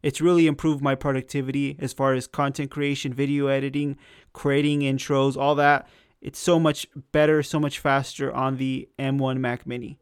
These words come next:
So I, I, when I first saw that they were gonna put it into an iPad, I thought, "Wow, that's, that's gonna be amazing." The problem is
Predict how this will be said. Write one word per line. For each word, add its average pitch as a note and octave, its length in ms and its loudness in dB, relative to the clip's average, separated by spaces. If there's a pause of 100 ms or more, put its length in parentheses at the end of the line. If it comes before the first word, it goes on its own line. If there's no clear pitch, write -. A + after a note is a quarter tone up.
(140)
So D#3+ 260 8
I, D#3 320 8 (160)
I, D3+ 220 0 (360)
when D3+ 140 0
I C#3 80 4
first C4+ 380 2
saw D#3 220 6
that C3+ 220 0 (140)
they D#3 80 2
were D#3 120 4
gonna D3 80 0
put D#3+ 160 -2
it D#3+ 40 2
into C#3+ 200 -2
an C3+ 60 -2
iPad, C#3 640 2 (180)
I D3 160 2
thought, C#3 480 0
"Wow, C3+ 560 0
that's, C3 420 -4
that's C#3+ 200 -6
gonna D3 140 -2
be C3+ 100 0
amazing." D3 540 0 (360)
The D#3 100 -2
problem G#3+ 500 6
is C#3 480 2